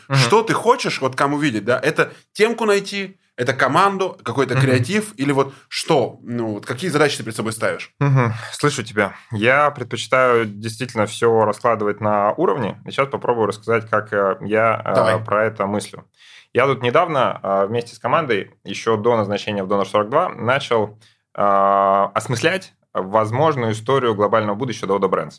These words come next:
Speaker 1: То есть Dodo
Speaker 2: Мгм.
Speaker 1: Brands в целом. Мы там с Фёдором обсудили, с Фёдором Овчинниковым, основателем Dodo Pizza, э, там с, с ребятами, с командой. И в результате начали записывать видео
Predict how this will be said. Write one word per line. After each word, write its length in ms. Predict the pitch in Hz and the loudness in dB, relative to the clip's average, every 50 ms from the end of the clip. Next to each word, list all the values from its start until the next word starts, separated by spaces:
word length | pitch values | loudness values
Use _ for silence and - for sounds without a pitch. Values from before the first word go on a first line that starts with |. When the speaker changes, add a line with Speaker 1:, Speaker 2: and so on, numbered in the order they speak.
| _ _ | _ _
Speaker 1:
То 60 | 92 | -4
есть 80 | 90 - | 0 2
Dodo 120 | 143 120 113 | 2 2 4
Speaker 2:
Мгм. 60 | 110 | 2
Speaker 1:
Brands 180 | 104 101 - | 0 0 -2
в 40 | - - | -4 -4
целом. 320 | - 98 78 73 - _ _ _ _ - - - _ _ | -2 -2 -2 -4 -8 _ _ _ _ -20 -20 -20 _ _
Мы 80 | - 98 | -8 -6
там 120 | 95 87 | -6 -6
с 60 | 82 - | -2 0
Фёдором 380 | 180 202 196 170 151 143 135 | 2 2 4 4 2 2 0
обсудили, 340 | 123 - 135 120 123 113 107 | -2 -4 -4 -2 -2 -2 -2
с 60 | 107 - | -2 -2
Фёдором 240 | 117 104 - 104 101 | -2 0 0 -2 -2
Овчинниковым, 440 | 95 - - 104 95 92 - 90 90 | -4 -4 -8 -10 -10 -8 -8 -10 -8
основателем 440 | - - 101 98 92 - 95 90 92 | -4 -2 0 0 0 -2 -6 -6 -6
Dodo 200 | 95 92 95 90 | -6 -6 -6 -8
Pizza, 300 | 90 85 - - 87 - _ - - - _ _ - | -10 -12 -12 -12 -12 -12 _ -20 -20 -20 _ _ 0
э, 360 | - 90 90 90 87 87 85 | 2 2 4 4 4 2 0
там 160 | 87 85 87 | -2 -6 -6
с, 100 | 85 - 107 95 | -6 -6 -6 -6
с 120 | 90 - - | -4 -2 -2
ребятами, 640 | 110 113 143 165 165 160 139 120 117 - 101 95 95 - - - | 0 2 2 2 2 2 -2 -2 0 0 0 0 -2 -6 -12 -20
с 80 | - | -6
командой. 540 | - - 104 123 - 165 143 120 104 98 107 - - _ _ _ _ | -2 0 2 4 2 2 2 2 0 0 -2 -10 -20 _ _ _ _
И 280 | - 117 135 131 131 120 | -6 -4 -2 0 0 0
в 60 | 110 | -2
результате 480 | 110 107 113 113 113 165 165 160 - 110 | -2 -4 -4 -2 -2 -2 -2 -2 -2 -2
начали 240 | 120 113 - - 98 | -2 -2 -2 -4 -4
записывать 460 | 104 101 - 110 - - 98 92 - | -4 -6 -6 -8 -12 -12 -12 -10 -8
видео 340 | 170 208 - 139 98 90 | -6 -2 0 0 0 0